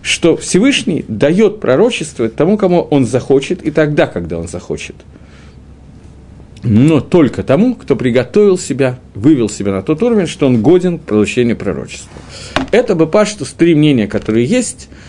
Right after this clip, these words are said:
которые мнение последнее — это мнение Рамбама, и до этого два мнения, с которыми Рамбам спорит. Здесь есть одно маленькое или большое «но». Есть мнение Мабита.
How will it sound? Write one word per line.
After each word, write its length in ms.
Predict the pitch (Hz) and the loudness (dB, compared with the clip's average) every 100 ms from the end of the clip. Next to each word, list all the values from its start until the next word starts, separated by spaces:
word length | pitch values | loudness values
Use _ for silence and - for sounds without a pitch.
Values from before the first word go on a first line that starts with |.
| - - | -20 -6
которые 380 | 135 131 165 139 | -2 0 2 4
мнение 300 | 156 151 117 | 4 2 2
последнее — 500 | 117 - 139 104 98 | 0 0 2 2 0
это 120 | 98 | 0
мнение 320 | 101 107 117 | 2 4 4
Рамбама, 640 | 165 247 233 226 208 190 180 - - | 2 2 2 0 0 -2 -6 -14 -6
и 240 | 143 185 180 - - - - | 0 0 -2 -10 -20 -20 -4
до 100 | 131 | 0
этого 300 | 156 160 131 | 0 0 -2
два 180 | 117 120 | 2 2
мнения, 300 | 143 160 139 | 2 0 -2
с 40 | |
которыми 380 | - 110 117 113 | -2 0 2 2
Рамбам 300 | 113 107 92 | 2 2 -2
спорит. 340 | - - - - | -8 -16 -16 -18
Здесь 320 | - 220 226 | -4 -2 0
есть 340 | 202 196 - - - | 0 0 -8 -18 -4
одно 460 | 135 127 143 185 - | -2 2 4 4 2
маленькое 540 | 123 131 107 - 101 | 0 2 0 -2 -2
или 80 | 95 | -2
большое 500 | 95 104 101 - 104 | 0 0 0 0 2
«но». 260 | 101 107 156 - - - - - - - - - | 2 0 -2 -14 -20 -20 -20 -20 -20 -20 -20 -8
Есть 380 | 104 214 226 208 - - - | 0 2 2 -2 -14 -10 0
мнение 440 | 139 190 196 175 | 2 4 2 2
Мабита. 520 | 156 139 120 117 156 | 2 2 0 -4 -8